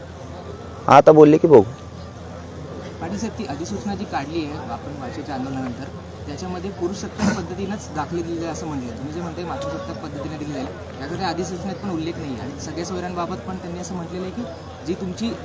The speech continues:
Speaker 2: स्वजातीय लग्न होतील त्यांनाच फक्त आम्ही ते सर्टिफिकेट देणार, दिलं जाणार. तर तुम्ही आता ती अधिसूचना जरी लागू केली तरी ज्या पद्धतीने तुम्ही म्हणता की मातृसत्ताक पद्धतीने पण मिळायला पाहिजे, तर त्या अधिसूचनेत त्याचा उल्लेखच केलेला नाही.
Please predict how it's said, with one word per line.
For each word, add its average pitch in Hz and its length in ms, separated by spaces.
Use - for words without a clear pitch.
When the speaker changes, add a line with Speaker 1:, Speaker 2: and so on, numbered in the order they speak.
Speaker 2:
स्वजातीय 208 500
लग्न 180 200
होतील 196 280
त्यांनाच 185 300
फक्त - 220
आम्ही 175 240
ते 170 200
सर्टिफिकेट 156 500
देणार, 143 260
दिलं 147 360
जाणार. 127 260
तर - 520
तुम्ही 180 220
आता - 180
ती 214 60
अधिसूचना 190 440
जरी 202 180
लागू 170 200
केली 170 240
तरी 185 200
ज्या 170 120
पद्धतीने 185 400
तुम्ही 185 160
म्हणता 180 160
की 185 80
मातृसत्ताक 165 560
पद्धतीने 165 380
पण 175 180
मिळायला 165 220
पाहिजे, 151 260
तर 175 40
त्या 190 100
अधिसूचनेत 190 400
त्याचा 190 200
उल्लेखच 185 380
केलेला 165 240
नाही. 254 120